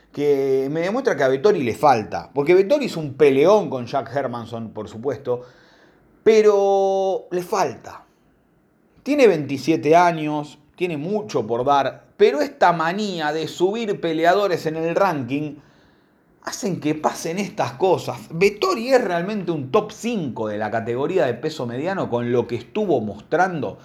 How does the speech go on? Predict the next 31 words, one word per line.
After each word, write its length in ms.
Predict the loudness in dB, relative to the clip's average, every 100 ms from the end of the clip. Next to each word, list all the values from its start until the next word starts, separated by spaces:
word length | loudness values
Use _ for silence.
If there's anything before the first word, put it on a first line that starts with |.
| -20 -20 -2
Tiene 220 | -2 -2
cinco 460 | -4 -4 0 2
victorias 400 | 2 0 0 0
consecutivas, 840 | -2 -6 -6 -6 -2 2 4 4 0
está 220 | -4 -4
siete 320 | 0 -2 0
dos 220 | -2 0
uno 340 | -2 0 -4 -6 -18 _ _
en, 400 | -4 -4 -4 -8
en 160 | -8 -6
U 120 | -6
F 160 | -6 -6
C. 200 | -2 2
La 120 | 2
última 380 | 2 -2 2 4
derrota 580 | 4 4 4 0 -4 _ _ _ _ _ _ _
fue 140 | 0
hace 380 | 2 0 -2 -2
tres 320 | -2 0 2
años 440 | 2 2 -4 -8
con, 460 | -10 -8 -6 -8 -10 _ _ _
con 180 | -4 -2
Israel 340 | -2 2 2
Adesanya, 600 | 2 0 0 0 2 -4
muy 160 | -4 -4
controvertida, 720 | -4 0 -2 0 -2 0 0
decisión 600 | -2 -8 -10 -8 -8 -6
dividida 540 | -4 -4 -4 -4 -2
en 100 | -4
tres 200 | -4 -8
asaltos. 500 | -4 -2 -2 -2 -6